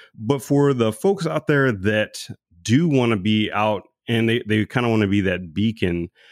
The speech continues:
how would you recommend the folks that are super in the public eye?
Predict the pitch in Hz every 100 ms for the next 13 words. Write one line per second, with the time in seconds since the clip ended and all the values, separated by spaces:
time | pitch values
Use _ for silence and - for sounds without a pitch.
0 | - - 156 190 160 165 135 139 123 117
1 | 117 117 110 - 104 - 123 117 - 104
2 | 101 - - 104 107 107 - 135 123 120
3 | 117 113 107 120 101 107 107 113 143